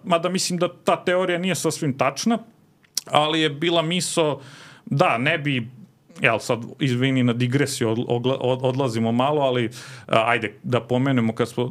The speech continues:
o-, otac, a, Vuka Brankovića, jel, koga zovemo <laughs> Branko Mladenović, čiji je otac bio Mladen, pa zato, mislim, koristimo to kao uslovno prezime, on je bio, imao tu visoku titulu sevastokratora i po nekim mišljenjima Dušan je,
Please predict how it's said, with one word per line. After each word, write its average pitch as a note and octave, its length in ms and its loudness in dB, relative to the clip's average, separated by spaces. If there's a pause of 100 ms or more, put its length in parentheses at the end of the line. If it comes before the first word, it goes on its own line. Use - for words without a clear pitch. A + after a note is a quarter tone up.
o-, D#3 320 0
otac, - 440 -4
a, A2 320 0
Vuka B2 360 -2
Brankovića, D3+ 800 -2
jel, A#2 240 0
koga - 300 -6
zovemo A#2+ 420 2
<laughs> C3+ 40 2
Branko C3 400 0
Mladenović, B2 680 0 (320)
čiji C3 140 0
je A#2 60 2
otac B2+ 320 -2
bio C3+ 220 2
Mladen, B2+ 500 2
pa B2 180 2
zato, A2+ 360 -2
mislim, A2 320 -4 (340)
koristimo B2 540 2
to A#2 220 -2
kao A2+ 140 0
uslovno A2 440 -4 (320)
prezime, D3 400 2
on F3+ 120 -2
je F3 60 -2
bio, E3+ 300 0 (120)
imao D#3+ 220 2
tu E3 120 -4
visoku D#3 320 -2
titulu D#3 280 -2
sevastokratora C#3+ 720 -2
i D#3+ 40 -12
po E3+ 120 -2
nekim D#3+ 300 -2
mišljenjima E3 500 0
Dušan D#3+ 400 -2
je, D#3+ 140 0